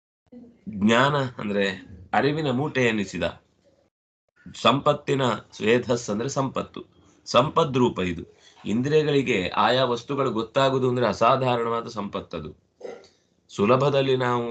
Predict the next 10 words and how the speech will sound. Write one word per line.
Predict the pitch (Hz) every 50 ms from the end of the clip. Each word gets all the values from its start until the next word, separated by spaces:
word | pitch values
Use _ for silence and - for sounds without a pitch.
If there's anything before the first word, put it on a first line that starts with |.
| 120 127 -
ತಿಳ್ಕೊಳ್ತೇವೆ | - 120 110 117 - 131 131 123 - 123 117 110 110
ಅಂದ್ರೆ | 107 113 123 120
ಯಾವುದನ್ನು | 107 95 101 107 113 117 120 123 123
ತಿಳ್ಕೊಳ್ಳಿಕ್ | - 104 104 - - 104 110 117 - -
ಸಾಧ್ಯ | - 92 92 85 87 90 87
ಇಲ್ಲ. | 85 78 73 78 - _ _ - - - - _ _ _ _ _ _ _ _ _ _ _ _ -
ಹಾಗೆ | - 113 120 139 147 135 131 113 101 101 - - _ _ _ _ _ _ _ _ _ _ _ _ _ _ _ _ _ -
ಶಬ್ದಾದಿರೂಪಾಯ | - 120 117 107 107 113 143 147 151 151 156 160 147 147 143 131 - 131 127 127 127 127 127
ಕೃಷ್ಣಾಯ, | 127 117 104 - - - 107 98 95 92 92 95 92 95 - _ _ _ _ _ _ _ _ _ _ _ _ _ -
ಶಬ್ದಗಳಲ್ಲಿ | - 110 110 107 - 135 135 131 131 131 127 131 131 135